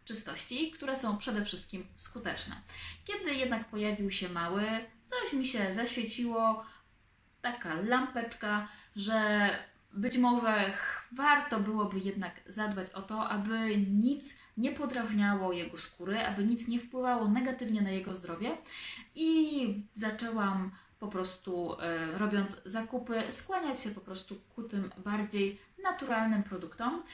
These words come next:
Jeżeli chodzi o produkty do czyszczenia, to najwięcej w tym ostatnim okresie korzystałam z płynów marki Joop, ale wcale nie twierdzę, że są to najlepsze płyny, e, choć niektóre z, e, ich płynów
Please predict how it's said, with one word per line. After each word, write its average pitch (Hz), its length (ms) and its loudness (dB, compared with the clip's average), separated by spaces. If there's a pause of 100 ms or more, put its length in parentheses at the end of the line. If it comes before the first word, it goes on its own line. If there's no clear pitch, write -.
(140)
Jeżeli 254 220 2
chodzi 262 200 0
o 247 40 6
produkty 240 420 -2
do 226 100 2
czyszczenia, 226 640 2
to 240 460 2 (180)
najwięcej 226 1120 2
w - 300 -20
tym 233 240 -2
ostatnim 226 400 -2
okresie 214 360 -2
korzystałam 202 720 -2
z 202 100 -8
płynów 220 400 -2
marki 185 400 -8
Joop, 233 360 0 (400)
ale 370 160 -2
wcale 269 260 0
nie 226 120 2
twierdzę, 202 340 -2
że 185 120 -8
są 170 160 -6
to 170 160 -12
najlepsze 254 520 -4
płyny, 269 440 -2 (400)
e, 226 360 -2
choć - 320 -6
niektóre 285 640 2
z, - 260 -2
e, 214 560 0 (300)
ich 262 400 -4 (140)
płynów 233 520 2